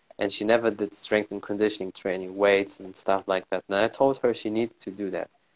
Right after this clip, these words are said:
whether she likes it or not, because it's very important. And as soon as she did it, all her back pain, everything was gone. So how is your training? How do you do that?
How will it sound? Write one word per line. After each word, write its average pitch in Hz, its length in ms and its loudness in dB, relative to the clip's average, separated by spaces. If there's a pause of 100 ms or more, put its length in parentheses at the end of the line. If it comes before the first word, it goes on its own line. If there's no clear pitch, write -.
(120)
whether 101 200 2
she 98 140 -4
likes 110 300 4
it 120 80 -4
or 92 100 0
not, 98 180 0
because 98 220 -6
it's 92 140 -14
very 104 240 6
important. 98 420 -4 (440)
And 101 80 -2
as 98 120 -6
soon 135 180 0
as 113 100 -2
she - 140 -8
did 120 180 2
it, 151 200 2
all 104 180 6
her 98 120 -2
back 104 320 2
pain, 104 220 -2
everything 98 420 -2
was 92 200 -2
gone. 90 300 -2 (380)
So - 120 -12
how 127 160 8
is 120 180 6
your 120 140 6
training? 95 380 0
How 107 180 8
do 110 100 0
you 107 120 2
do 104 160 -2
that? 92 300 -2